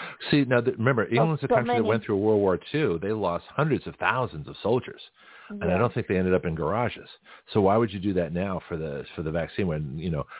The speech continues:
Speaker 1: obviously wartime was killing a lot more people? Uh, now, overall, in the, in the, in the long term, you know, England might lose as many people, um, to, to covid shots as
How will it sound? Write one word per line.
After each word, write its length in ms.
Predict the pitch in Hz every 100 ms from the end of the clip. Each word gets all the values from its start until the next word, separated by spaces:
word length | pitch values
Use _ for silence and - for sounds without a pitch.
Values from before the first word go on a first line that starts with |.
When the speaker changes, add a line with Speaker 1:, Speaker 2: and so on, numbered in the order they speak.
| -
Speaker 1:
obviously 480 | 92 107 - 87 82
wartime 540 | 85 78 101 - 80 78
was 140 | -
killing 260 | - 87 80
a 40 |
lot 180 | 82 76
more 140 | 92
people? 280 | - - - _ _ _ _ _ _
Uh, 200 | 80 76
now, 160 | 98 104
overall, 440 | 113 92 92 98
in 60 | 92
the, 140 | 87 - 98
in 60 |
the, 100 | 92
in 120 | 80 90
the 40 |
long 220 | 87 78 -
term, 360 | 143 160 78 - _ _ -
you 100 | 90
know, 260 | 78 78
England 260 | 101 92 82
might 140 | 82
lose 160 | 85 80 78
as 60 |
many 180 | 85 80
people, 380 | - 85 73 - _ - - _
um, 340 | 82 78 78 73 -
to, 200 | 85 78
to 120 | -
covid 300 | - 101 87
shots 300 | - 85 82
as 100 | 87